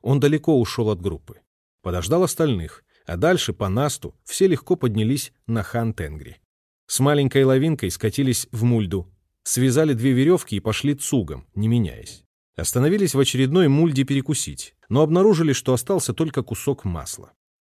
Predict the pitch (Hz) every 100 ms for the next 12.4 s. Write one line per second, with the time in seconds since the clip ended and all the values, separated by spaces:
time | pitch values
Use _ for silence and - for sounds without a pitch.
0 | _ - - 220 147 196 233 190 180 160
1 | 151 170 170 - 131 120 135 78 69 _
2 | _ - 104 107 104 98 - - 147 123
3 | - - 127 117 113 120 - 127 107 101
4 | - 110 90 139 123 120 117 113 107 151
5 | 87 78 - 131 120 107 80 62 - _
6 | - 127 123 123 104 123 131 131 160 139
7 | 101 92 - 117 127 104 107 - _ _
8 | 113 117 123 139 - 107 92 120 - -
9 | - 95 90 - 95 87 64 - - _
10 | _ _ _ - 202 - 202 208 - 151
11 | 185 - 135 123 147 156 147 135 - 123
12 | 127 113 85 73